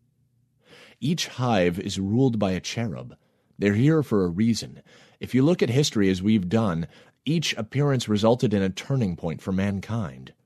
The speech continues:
LaChance shook his head as he snapped shut the Bible. "We can't let that happen.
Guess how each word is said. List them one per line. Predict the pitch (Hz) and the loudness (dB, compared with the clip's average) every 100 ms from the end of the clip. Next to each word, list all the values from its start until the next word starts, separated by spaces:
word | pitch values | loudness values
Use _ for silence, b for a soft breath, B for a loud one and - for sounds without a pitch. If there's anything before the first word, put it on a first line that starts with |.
| _ _ _ _ - | _ _ _ _ -10
LaChance | 82 - 98 92 | -6 0 0 0
shook | - 95 90 | -4 -8 -8
his | 78 | -8
head | 98 80 64 | -8 -8 -8
as | 69 | -8
he | 73 | -8
snapped | - 95 87 - | -8 -6 -6 -8
shut | - 87 - | -8 -8 -8
the | - | -10
Bible. | 82 82 - - b b b b b | -8 -8 -12 -16 b b b b b
"We | - 101 | -4 -4
can't | - 113 120 - | -2 -4 -4 -4
let | 110 101 | -4 -2
that | 92 82 | -4 -6
happen. | 95 101 - | -8 -10 -12